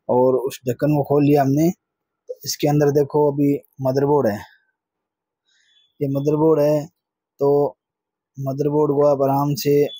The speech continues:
ये power केबल है, इसको आराम से कर दो। जो motherboard के अंदर जो component दिए हुए, देखो पूरा मदर-, motherboard है। तो इसमें सबसे पहले आप जो सीमोस है ना, ये,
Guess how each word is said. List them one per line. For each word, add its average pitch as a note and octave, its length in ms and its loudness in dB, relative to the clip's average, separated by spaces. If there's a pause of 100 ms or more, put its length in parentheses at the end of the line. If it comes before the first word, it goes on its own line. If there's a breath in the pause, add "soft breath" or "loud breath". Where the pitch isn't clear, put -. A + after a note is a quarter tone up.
(100)
ये C3 180 -2
power C3+ 320 2 (380)
केबल C3+ 300 0
है, C3+ 80 4
इसको C3+ 280 0
आराम C3 240 2
से B2 100 -8
कर B2 100 -6
दो। B2+ 120 0
जो D3 460 2 (960)
motherboard D3 440 2
के D3+ 60 0
अंदर D3 240 2
जो C#3+ 160 2
component C#3+ 420 -2
दिए C#3+ 140 -2
हुए, C#3+ 100 4
देखो C3+ 200 2
पूरा C#3 220 0
मदर-, C3+ 200 -2
motherboard C3+ 380 2
है। C#3 120 0 (1400 soft breath)
तो D#3 100 4
इसमें D#3 260 2
सबसे D3+ 280 0
पहले D#3 180 4
आप D#3 200 2 (840)
जो D3 160 0
सीमोस D#3 520 -2
है C#3 60 2
ना, C3 100 0
ये, B2 240 2